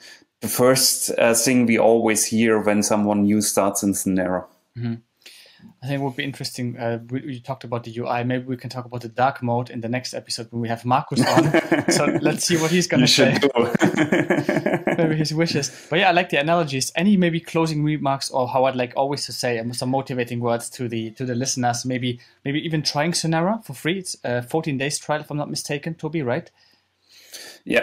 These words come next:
Speaker 1: yeah, it's fourteen days. And if I can give all the listeners, uh, some ho-, homework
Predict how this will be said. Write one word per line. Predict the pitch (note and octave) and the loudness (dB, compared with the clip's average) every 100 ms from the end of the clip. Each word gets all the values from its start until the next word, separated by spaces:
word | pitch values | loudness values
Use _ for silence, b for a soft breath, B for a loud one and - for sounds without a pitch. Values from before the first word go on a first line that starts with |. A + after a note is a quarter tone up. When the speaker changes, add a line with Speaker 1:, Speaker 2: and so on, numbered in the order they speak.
| - | 2
Speaker 1:
yeah, | A#2+ A2+ C3 | 0 0 0
it's | G#2 | -2
fourteen | - B2 A#2+ A#2 | 0 2 4 4
days. | B2+ A#2+ B2+ - | 2 2 0 -2
And | - G#2+ G#2+ A2 A2+ A2+ - B B B _ _ _ - | 0 2 4 4 4 2 -2 B B B _ _ _ -4
if | C3 | 2
I | C#3 E3+ - - - _ _ _ _ _ _ _ _ _ - | 6 6 2 -4 -18 _ _ _ _ _ _ _ _ _ 2
can | C#3 C#3 | 2 4
give | E3 E3 - - - - | 2 0 -6 -16 -16 2
all | C3 D3+ | 6 6
the | D3 | 6
listeners, | C3 D#3 - C3+ A#2+ G#2+ G#2 - | 6 4 4 4 6 4 2 0
uh, | F#2+ A2 | 0 2
some | B2+ A#2 A2+ | 4 4 4
ho-, | C#3 - | 2 2
homework | - D3+ B2+ G2 G#2 | 2 4 6 6 4